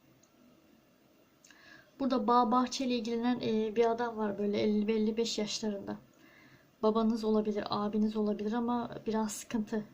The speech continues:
para konusunda, biraz dertli ama kimseye de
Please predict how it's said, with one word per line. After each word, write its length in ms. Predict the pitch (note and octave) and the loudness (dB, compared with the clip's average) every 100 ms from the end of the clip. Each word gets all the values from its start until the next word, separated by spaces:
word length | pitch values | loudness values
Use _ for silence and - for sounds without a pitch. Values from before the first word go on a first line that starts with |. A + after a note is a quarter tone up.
| - | -14
para 260 | G#3+ G#3 | -6 -4
konusunda, 720 | G#3 G#3 G3+ - G3 G#3+ A#3+ G#3 | -4 -6 -8 -10 -8 -6 -8 -6
biraz 320 | G#3+ G#3+ G#3 | -2 -2 -2
dertli 400 | G#3 G#3 G#3 G#3+ | -4 -4 -6 -4
ama 200 | A3 G#3+ | -2 -2
kimseye 500 | - G#3+ - G#3+ G#3 | -2 -4 -2 -2 -2
de 120 | A3+ | -6